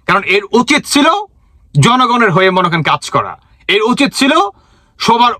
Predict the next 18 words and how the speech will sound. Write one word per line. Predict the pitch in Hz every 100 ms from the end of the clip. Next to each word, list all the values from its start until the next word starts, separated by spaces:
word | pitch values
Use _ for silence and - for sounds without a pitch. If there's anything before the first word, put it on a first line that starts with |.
| 208
ঊর্ধ্বে | 226 175 220 214
গিয়ে | 208 165
কাজ | - -
করা। | 120 110
মানে | 202 262 285 165 185
আমি | 214 254 202
কোনো | 214 208 185
নির্ধারিত | 202 165 170 196 208 285 339 - - - 135
গোষ্ঠীর | 180 240 - - 214
হয়ে | 226 214
কাজ | 202 -
করতে | 196 196 -
পারবো | 262 151 87
না, | - - _ - 165 190
আমি | 240 196 165
বাংলাদেশের | 208 214 196 220 208 160 _ _ 131 123
গণতন্ত্রের | 160 240 247 226
জন্য | 226